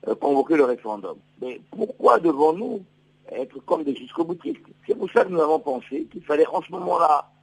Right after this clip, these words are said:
euh, ne pas tenir, euh, des meetings maintenant, euh,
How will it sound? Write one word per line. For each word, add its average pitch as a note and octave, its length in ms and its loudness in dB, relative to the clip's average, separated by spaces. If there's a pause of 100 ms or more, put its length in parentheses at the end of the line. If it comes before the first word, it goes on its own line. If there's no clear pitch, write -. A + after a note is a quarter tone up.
(120)
euh, A#2+ 360 2 (340)
ne E3+ 220 -4
pas F3 240 -4
tenir, D3 500 -2 (220)
euh, A#2 160 2
des B2+ 100 -4
meetings C3+ 480 -6 (100)
maintenant, - 580 -6 (340)
euh, C3 200 8